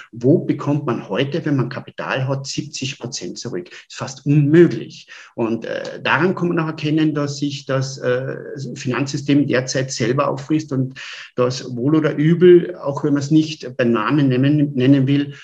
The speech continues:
dass die, das Ablaufdatum der Banken tatsächlich gezählt ist. Auch das der Zentralbank. Also in Zukunft werden so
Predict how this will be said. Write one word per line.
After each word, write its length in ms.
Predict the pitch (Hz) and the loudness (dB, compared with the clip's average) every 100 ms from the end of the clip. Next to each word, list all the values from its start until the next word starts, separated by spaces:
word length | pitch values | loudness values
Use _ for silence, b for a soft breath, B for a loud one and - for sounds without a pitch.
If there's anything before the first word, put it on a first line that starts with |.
| B | B
dass 320 | - 120 - - | -6 -6 -6 -4
die, 360 | 123 117 120 | -2 -2 -4
das 200 | - - | -8 -10
Ablaufdatum 680 | 120 - 139 139 120 131 131 | -8 -6 -6 -4 -4 -2 -2
der 100 | 123 | -2
Banken 440 | 127 101 117 131 117 | -4 -6 -4 -4 -4
tatsächlich 540 | - 92 101 107 - | -6 -10 -12 -14 -12
gezählt 420 | 107 - - - | -14 -10 -12 -10
ist. 160 | 101 - | -10 0
Auch 240 | 139 - | 2 2
das 380 | - 131 - - | 2 0 0 -4
der 160 | 127 - | -4 -2
Zentralbank. 720 | 135 - 98 - 92 - - | -2 -2 -8 -12 -18 -18 -16
Also 160 | - | -6
in 140 | 117 117 | -4 0
Zukunft 460 | 180 185 196 - | 0 0 -4 -2
werden 220 | 127 139 139 | 0 2 0
so 360 | 143 135 131 | 0 0 0